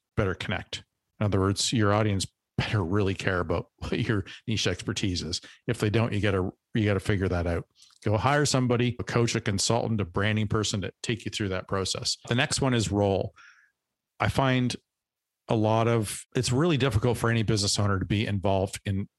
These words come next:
in all areas that they need to be strong in to be successful in business. We have, I don't know, there's this in-house mentality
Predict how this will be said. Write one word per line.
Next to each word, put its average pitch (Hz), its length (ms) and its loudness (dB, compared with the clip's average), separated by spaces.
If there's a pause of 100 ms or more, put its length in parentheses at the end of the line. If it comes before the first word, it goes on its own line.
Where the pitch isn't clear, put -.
in 101 240 -2
all 107 200 4
areas 101 320 2
that 101 160 -2
they 101 60 0
need 101 220 0
to 107 60 -2
be 95 420 -4
strong 98 360 0
in 92 120 -2
to 87 60 -4
be 92 100 -4
successful - 520 -2
in 85 60 -6
business. - 420 -4 (840)
We 117 240 0
have, 110 380 2 (920)
I 202 100 2
don't 202 140 4
know, 139 200 4
there's 117 280 2
this - 300 0
in-house 131 480 0
mentality 120 720 0